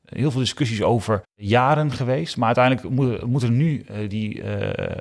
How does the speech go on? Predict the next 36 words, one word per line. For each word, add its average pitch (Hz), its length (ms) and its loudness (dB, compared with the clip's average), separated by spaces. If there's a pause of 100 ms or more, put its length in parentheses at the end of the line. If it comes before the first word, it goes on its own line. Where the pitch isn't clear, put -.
gelden 139 420 2
moeten 107 180 2
naar 104 80 4
de 101 60 2
provincies 139 480 -4
komen. 135 380 -2
Die 107 100 0
maat-, 123 380 4
eh, 92 180 -2
die 98 120 -4
maatregelen 123 580 0
moeten 120 180 -2
er 107 80 -6
komen. 117 320 0
Zodat 104 220 0
wij 110 220 4
als 82 160 -4
provincies 127 440 0
daar 98 160 2
uitvoering 113 460 -2
aan 90 100 -6
kunnen 104 200 -4
gaan 104 120 -2
geven. 95 340 -4
Ook 165 180 2
om 110 140 4
te 95 100 -4
zorgen 98 240 0
dat 101 80 -4
die 107 100 -2
natuur 113 400 0 (440)
zo - 120 -20
snel 123 540 2
als 104 120 -4
mogelijk 135 400 2
herstelt. 120 520 -2